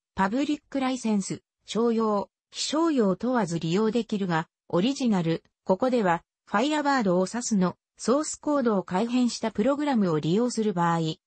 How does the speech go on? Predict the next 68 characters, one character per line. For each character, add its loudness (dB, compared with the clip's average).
そ -2
の 0
変 -6
更 -2
箇 -6
所 0
の 0
コ 0
ー 0
ド 2
を 0
公 -2
開 -2
し -6
な -4
く -16
て -2
は -2
な -4
ら -2
な 0
い 4
に 0
よ 0
っ -10
て、 -2
ラ 2
イ -2
セ 0
ン 2
ス -4
さ -6
れ -4
て -6
い -2
る。 -6
ポ -2
ス -6
ト -2
グ -2
レ 0
ス -8
コ 0
ー 2
ル 0
の 0
エ 0
ム 0
ブ -2
イ -4
シ -2
ー 2
シ -2
ー、 -20
多 0
番 -2
同 0
時 -8
実 -8
行 0
制 -2
御 -2
と -2
同 2
様 0
の 0
円 0
へ、 -4